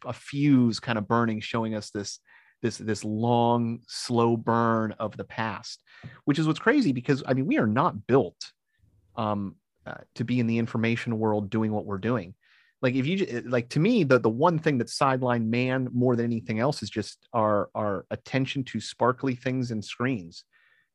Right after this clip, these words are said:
You know, since the advent of, you know, movies and tablets, it's always just been moving pictures and screens, and that controls us.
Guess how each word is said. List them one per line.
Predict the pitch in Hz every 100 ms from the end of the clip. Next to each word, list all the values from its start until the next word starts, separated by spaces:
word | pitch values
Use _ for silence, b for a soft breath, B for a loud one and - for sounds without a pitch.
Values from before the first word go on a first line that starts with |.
| _
You | 113
know, | 107
since | 107 - 147 156
the | - 131
advent | 127 123 123 120 120 - -
of, | 117 110 110 110 107 -
you | 113
know, | 107 104 101
movies | 110 131 160 98 - - - _
and | 113 101
tablets, | - 135 139 113 98 -
it's | 101
always | - 117 127 123
just | 123 120
been | 117 110 107
moving | 120 113 123 127
pictures | 123 123 - 117
and | 113 117
screens, | - 117 110 107 104
and | 117 107
that | 101 -
controls | 101 - 95 92
us. | 101 - -